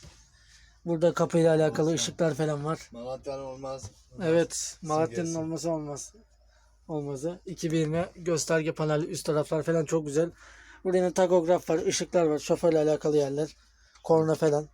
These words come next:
Speaker 1: vesaire. Ön kapı tuşları. Ee, yine
Speaker 2: Abi süsleri de göster.
Speaker 1: bakın böyle bir özenle kapanan bir kapı yoktur. Böyle bir rahat. Yine, e, direksiyonda düğmeler,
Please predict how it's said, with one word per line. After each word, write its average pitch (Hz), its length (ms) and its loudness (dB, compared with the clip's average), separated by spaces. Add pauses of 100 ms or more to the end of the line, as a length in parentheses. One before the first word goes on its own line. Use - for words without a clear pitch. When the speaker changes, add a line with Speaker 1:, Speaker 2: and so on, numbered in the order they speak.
(120)
Speaker 1:
vesaire. 156 560 2 (600)
Ön 170 160 0
kapı 151 260 -2
tuşları. 151 480 -4 (1200)
Ee, 165 280 -6
yine 170 360 2 (680)
Speaker 2:
Abi 113 120 -12
süsleri 113 600 -16
de 117 80 -12
göster. 107 380 -16 (580)
Speaker 1:
bakın 156 300 -4
böyle 160 220 2
bir 156 60 0
özenle 160 500 0 (200)
kapanan 160 440 -4
bir 151 40 -8
kapı 151 220 -6
yoktur. 165 420 -4 (1500)
Böyle 147 160 -4
bir 139 40 -4
rahat. 143 320 -4 (1040)
Yine, 170 360 4
e, 156 400 6
direksiyonda 160 640 4 (1400)
düğmeler, 156 540 0